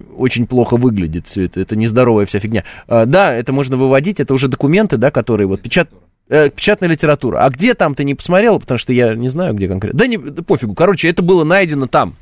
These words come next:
у, э, на освобожденных, э, территориях. Вот, видите,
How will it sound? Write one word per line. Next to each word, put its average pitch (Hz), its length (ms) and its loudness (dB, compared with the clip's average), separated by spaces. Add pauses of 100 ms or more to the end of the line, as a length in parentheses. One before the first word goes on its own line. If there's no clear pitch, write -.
(140)
у, 104 1200 0
э, - 40 -8
на 143 100 2
освобожденных, 160 720 0 (320)
э, 135 140 4
территориях. 135 640 0 (500)
Вот, 196 300 2
видите, 170 400 -2